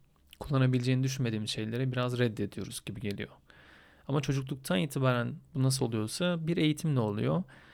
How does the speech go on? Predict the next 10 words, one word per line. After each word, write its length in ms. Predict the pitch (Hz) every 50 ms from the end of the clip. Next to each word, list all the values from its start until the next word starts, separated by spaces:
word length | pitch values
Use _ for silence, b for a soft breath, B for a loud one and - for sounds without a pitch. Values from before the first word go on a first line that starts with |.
| b b
İki, 280 | - 127 131 - - 185 -
aile, 520 | - - 139 139 139 143 143 151 151 151 143
kültürel 460 | - - 135 131 131 - 147 135 139 131
baskılarımız 600 | 127 123 117 - - 131 127 127 127 127 117 117
var 140 | 107 107
tabii 300 | 107 - - 131 - - -
ki. 180 | - - 143
Çünkü 420 | 131 - 127 127 120 - 143 143 151 b b b b b b _
merak 380 | - 120 117 135 151 170 170 -
etmek 560 | 147 131 131 - 147 160 175 175 - - -